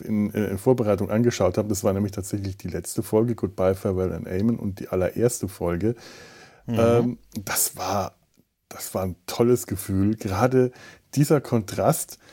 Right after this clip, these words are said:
Speaker 1: vom Ende der Serie zurück an den Anfang der Serie zu springen.
Speaker 2: Mhm.
Speaker 1: Das ist schon ganz schön heftig. Also
Speaker 2: Wahnsinn,
Speaker 1: wer
Speaker 2: ne?
Speaker 1: den, wer den Grund dafür wissen will, sollte sich die, die aktuelle Rückspultaste
Speaker 2: Ja.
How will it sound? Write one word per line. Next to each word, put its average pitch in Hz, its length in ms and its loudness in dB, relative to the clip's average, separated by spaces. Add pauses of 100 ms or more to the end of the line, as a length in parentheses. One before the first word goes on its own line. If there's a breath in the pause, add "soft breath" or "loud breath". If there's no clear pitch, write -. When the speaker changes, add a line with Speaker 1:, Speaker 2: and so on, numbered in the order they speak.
(240 soft breath)
Speaker 1:
vom 107 240 2
Ende 165 280 4
der 156 140 2
Serie 135 640 2
zurück 143 360 2
an 120 120 2
den 120 160 2
Anfang 113 360 2
der - 120 -4
Serie 92 400 0
zu - 160 -8
springen. 85 540 -2 (260 soft breath)
Speaker 2:
Mhm. 127 460 0 (140)
Speaker 1:
Das - 220 -4
ist 110 140 0
schon 95 180 0
ganz 101 220 -2
schön 98 160 0
heftig. - 560 -8 (500 soft breath)
Also 107 200 4
Speaker 2:
Wahnsinn, 104 320 4
Speaker 1:
wer 117 80 8
Speaker 2:
ne? 110 60 0
Speaker 1:
den, 117 180 0
wer 120 100 8
den 110 160 4
Grund 160 260 4
dafür 131 320 4
wissen 135 240 0
will, 127 120 6
sollte 123 340 2
sich - 400 0
die, 127 600 2
die 120 280 2
aktuelle 127 400 2
Rückspultaste 98 1080 0
Speaker 2:
Ja. 151 240 0